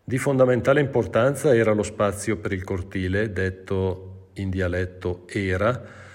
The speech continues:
spesso dotato di pozzo con acqua sorgiva necessaria per l'orto ed il pollaio. L'era rappresentava la congiunzione sociale, il transito,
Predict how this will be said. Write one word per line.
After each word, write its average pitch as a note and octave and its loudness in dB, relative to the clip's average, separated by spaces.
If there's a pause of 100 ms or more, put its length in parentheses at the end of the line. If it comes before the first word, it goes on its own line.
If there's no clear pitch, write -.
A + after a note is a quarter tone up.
(120)
spesso C3+ 0
dotato G#2+ 0
di G#2 -2
pozzo B2 -2
con A#2 0
acqua G#2 0
sorgiva F#2 -2
necessaria G#2 0
per G2 -4
l'orto G2 0
ed F#2+ 0
il F#2 -2
pollaio. F2+ -4 (560)
L'era A#2 6
rappresentava G#2+ 0
la G2+ -2
congiunzione G#2 -4
sociale, G2+ -2 (100)
il F2+ -10
transito, G2 -4